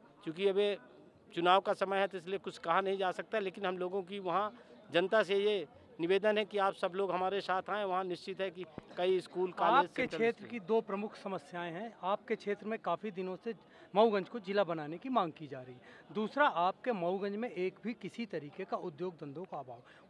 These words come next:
Speaker 2: उसको लेकर आपने क्या सोच रखा?
Speaker 1: मऊगंज को जिला बनाने के लिए लंबे समय से, अ, बातें चल रही है, लेकिन वहाँ सबसे बड़ी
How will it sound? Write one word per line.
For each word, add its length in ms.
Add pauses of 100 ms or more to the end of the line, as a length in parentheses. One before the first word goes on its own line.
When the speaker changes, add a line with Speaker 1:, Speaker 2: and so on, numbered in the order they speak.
Speaker 2:
उसको 260
लेकर 320
आपने 300
क्या 180
सोच 280
रखा? 300 (640)
Speaker 1:
मऊगंज 520
को 160
जिला 300
बनाने 340
के 100
लिए 120
लंबे 300
समय 260
से, 240
अ, 120 (720)
बातें 360
चल 200
रही 180
है, 220 (340)
लेकिन 220
वहाँ 200
सबसे 400
बड़ी 320